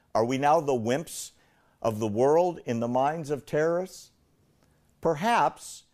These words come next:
it's the failure of the administration and top security people to call it what it is.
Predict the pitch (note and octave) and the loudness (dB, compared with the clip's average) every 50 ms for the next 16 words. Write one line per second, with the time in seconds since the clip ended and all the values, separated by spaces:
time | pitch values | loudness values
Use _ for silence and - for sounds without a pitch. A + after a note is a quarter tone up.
0 | _ _ _ - D#3 D3 - - E3 - - F#3 F3 F3+ F3 F3+ F3+ F3 F3+ F3+ | _ _ _ -4 -4 -4 -4 -4 -4 -2 0 2 2 2 2 2 2 2 2 2
1 | F3 D#3+ D#3+ E3+ E3+ E3+ F3 F3+ F3+ E3+ D3+ - - F3 F3 F#3+ G3+ - - - | 2 2 2 0 0 0 0 -2 -4 -4 -4 -2 0 2 2 2 0 -4 -8 -12
2 | - - - _ _ _ _ _ - C3 C3+ C3+ - - E3 F3+ F#3+ - - - | -14 -14 -18 _ _ _ _ _ -4 -4 -4 -4 -2 -2 0 0 0 -2 -8 -12
3 | E3+ C#3 - F3 F3+ G#3 G3+ F3+ C3 - - A#2+ A2 - - C3+ C#3+ C#3+ - _ | -12 -8 -2 0 0 0 0 -2 -4 -6 -4 -4 -4 -2 -2 -2 -4 -4 -6 _
4 | _ _ _ - D#3+ - - - - A#2 G2 G2+ A#2 C#3 D#3+ - - G2+ G#2 A2 | _ _ _ -6 -6 -4 -4 -2 0 2 2 2 2 0 -2 -4 -6 -2 0 0
5 | A2+ B2 D3+ D#3 F3+ G#3+ A3+ F3+ G#2 - - | 0 0 0 0 0 0 0 0 -2 -4 -8